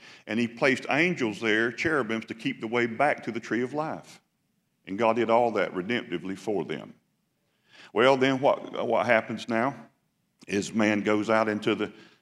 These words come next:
to the earth, and, and, uh, and, and so God goes with them.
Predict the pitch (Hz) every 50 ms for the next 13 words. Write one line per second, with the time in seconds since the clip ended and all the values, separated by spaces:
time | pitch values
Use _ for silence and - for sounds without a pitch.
0 | _ _ - 117 98 104 98 101 101 113 143 160 156 - - 95 78 76 - -
1 | _ _ _ _ _ - 101 92 90 87 87 87 95 92 90 85 85 85 90 87
2 | - _ _ _ _ _ - - 104 98 87 101 95 90 - 110 98 90 92 101
3 | 104 107 107 104 87 101 95 104 117 113 127 185 214 - - -